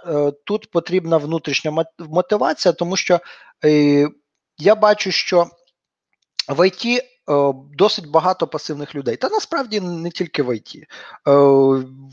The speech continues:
в країні, е, в будь-якій організації і так далі. Є, е, ну, можемо розділити на три типу людей. Е, люди просто пасивні,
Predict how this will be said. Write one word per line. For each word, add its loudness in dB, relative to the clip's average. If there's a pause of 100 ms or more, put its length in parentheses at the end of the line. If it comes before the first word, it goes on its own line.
(360)
в -10
країні, 0
е, -4 (460)
в 4
будь-якій -2
організації 0
і -8
так -6
далі. 0 (380)
Є, 4
е, 4 (880)
ну, -4 (260)
можемо 2
розділити 2
на 2
три -4
типу -12
людей. -14 (460)
Е, 4 (260)
люди 2
просто -2
пасивні, -8